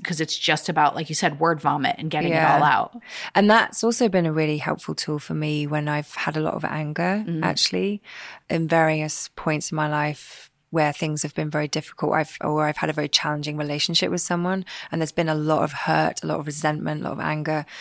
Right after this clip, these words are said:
Speaker 2: And rather than trying to lash out or say horrible things to that person, I've written out, whether it's on an email or in a book,
Speaker 1: Yeah.
Speaker 2: and just actually putting it on a page means that I've let it out.
Speaker 1: Yeah.
Speaker 2: And then I can step back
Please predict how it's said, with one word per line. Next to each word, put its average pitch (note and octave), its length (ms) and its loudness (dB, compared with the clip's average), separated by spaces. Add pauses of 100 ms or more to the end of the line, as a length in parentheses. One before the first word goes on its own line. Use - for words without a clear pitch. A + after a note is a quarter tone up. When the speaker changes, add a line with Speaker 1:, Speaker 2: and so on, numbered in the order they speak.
(400)
Speaker 2:
And D#3 440 2
rather E3 440 4
than D#3 480 -2
trying D#3 280 2
to - 80 -4
lash D3+ 420 4
out C#3+ 520 0
or D3+ 480 -2 (520)
say - 320 4
horrible D#3+ 400 2
things D3+ 460 -2
to - 60 -2
that - 180 -2
person, D3+ 380 -2
I've D3 220 -4
written E3 320 -4
out, D3+ 320 -2
whether D#3 200 -2
it's - 120 -2
on D#3 60 -4
an D#3 140 -2
email D3+ 300 -2
or D3 100 -4
in D3 80 -8
a D3 80 -8
book, D#3+ 260 0
Speaker 1:
Yeah. F#3 140 2 (420)
Speaker 2:
and F3 100 0
just A3+ 220 2
actually - 460 2 (240)
putting F3+ 260 2
it D#3+ 40 2
on D3+ 120 0
a C#3+ 60 -4
page - 640 0 (340)
means E3 360 2
that - 180 -2
I've D#3 140 2
let D#3 160 4
it - 80 0
out. D#3+ 400 0
Speaker 1:
Yeah. A#3+ 220 6 (280)
Speaker 2:
And E3+ 180 2
then D#3+ 400 4
I E3+ 60 0
can F3+ 140 -2
step - 260 4
back D#3 420 2